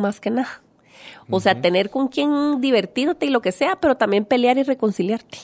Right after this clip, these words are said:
Speaker 2: Claro.
Speaker 1: ¿Verdad? Se supone que debería ser un lugar seguro en el cual te pele-, te conocen completamente, te peleas y te pedís perdón y ju-, puedes jugar
Speaker 2: Ujú.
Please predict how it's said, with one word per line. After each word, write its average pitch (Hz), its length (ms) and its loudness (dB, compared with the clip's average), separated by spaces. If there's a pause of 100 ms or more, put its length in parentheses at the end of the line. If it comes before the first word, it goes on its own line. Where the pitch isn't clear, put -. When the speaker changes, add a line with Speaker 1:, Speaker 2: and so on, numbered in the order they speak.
(180)
Speaker 2:
Claro. 101 320 -4 (240)
Speaker 1:
¿Verdad? 190 400 -2
Se 214 100 2
supone 262 640 4
que 226 100 4
debería 185 220 4
ser 226 160 0
un 247 140 2
lugar 233 300 0
seguro 240 380 2
en 262 60 4
el 220 100 4
cual 190 220 -2
te 220 100 -6
pele-, 170 360 -4
te 190 160 -2
conocen 214 480 2
completamente, 277 760 0
te - 140 -4
peleas 208 400 0 (100)
y 254 180 0
te 202 180 0
pedís 185 320 0
perdón 226 340 -2
y 254 140 2
ju-, 214 180 -6
puedes 175 320 0
jugar 208 320 -2 (300)
Speaker 2:
Ujú. 123 220 -12